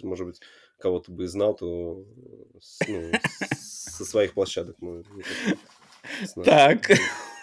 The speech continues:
Speaker 2: <laughs> Ладно, ну,
Speaker 1: Короче,
Speaker 2: э,
Speaker 1: пр-, провальное
Speaker 2: <laughs> сегодня,
Speaker 1: интервью.
Speaker 2: сегодня, сегодня трещи-, трещишь по швам.
Speaker 1: Ну,
Speaker 2: А,
Speaker 1: в следующий раз там подготовиться, какие-то там, какие-то, ну,
Speaker 2: Не,
Speaker 1: там,
Speaker 2: не,
Speaker 1: на
Speaker 2: не.
Speaker 1: всякий случай, почитай что-нибудь про трофеи, там, знаешь, там как-то.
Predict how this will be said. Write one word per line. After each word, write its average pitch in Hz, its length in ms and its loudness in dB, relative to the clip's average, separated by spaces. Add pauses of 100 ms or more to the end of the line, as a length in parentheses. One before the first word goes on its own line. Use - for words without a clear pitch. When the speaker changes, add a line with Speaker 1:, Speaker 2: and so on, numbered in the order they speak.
Speaker 2:
<laughs> 226 560 2
Ладно, 127 320 6 (260)
ну, 151 360 8
Speaker 1:
Короче, 123 320 8
Speaker 2:
э, 120 60 4
Speaker 1:
пр-, - 140 -6
провальное 104 540 6
Speaker 2:
<laughs> 269 140 6
сегодня, 143 420 6
Speaker 1:
интервью. 123 300 8
Speaker 2:
сегодня, - 160 8
сегодня 165 360 6
трещи-, 160 420 6
трещишь - 480 2
по 175 140 6
швам. 131 400 6
Speaker 1:
Ну, 240 60 0 (320)
Speaker 2:
А, 156 260 12
Speaker 1:
в 147 40 10
следующий 156 320 8
раз 143 160 12
там 127 180 8 (320)
подготовиться, 147 720 10
какие-то 110 300 2
там, 95 340 2
какие-то, 113 560 -4
ну, 135 40 8
Speaker 2:
Не, 139 180 12
Speaker 1:
там, 147 140 12
Speaker 2:
не, 151 60 12
Speaker 1:
на 131 40 12
Speaker 2:
не. - 40 12
Speaker 1:
всякий 185 180 8
случай, 180 260 6
почитай 165 420 8
что-нибудь 139 240 6
про 143 100 2
трофеи, 196 520 6
там, 110 200 0
знаешь, 113 300 0
там 101 140 -12
как-то. - 160 -12